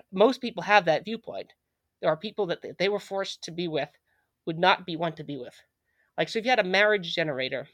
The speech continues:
that randomly assigned people, there was a science fiction show that did that. I can't remember the name, but, um, um, that was one of the, uh, things about it. And they wanted to increase the, like, they wanted, they had to increase the fertility rate, and they wanted to increase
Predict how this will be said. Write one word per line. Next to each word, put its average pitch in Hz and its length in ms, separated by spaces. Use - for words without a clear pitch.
that 160 160
randomly 170 480
assigned 160 420
people, - 280
there 185 80
was 160 100
a 160 40
science 220 360
fiction 185 360
show 156 240
that 139 180
did 131 180
that. 131 180
I 170 140
can't 220 320
remember 175 260
the 143 80
name, 147 340
but, 165 220
um, 151 380
um, 156 240
that 160 100
was 175 140
one 175 200
of 151 60
the, 147 180
uh, 143 120
things 160 380
about 147 280
it. 147 140
And 156 100
they 165 40
wanted 180 220
to 170 180
increase 196 440
the, 143 280
like, 185 140
they 196 120
wanted, 240 320
they 185 380
had 220 160
to 202 60
increase 220 360
the 180 100
fertility 185 380
rate, 165 280
and 156 100
they 160 80
wanted 175 240
to - 80
increase 160 520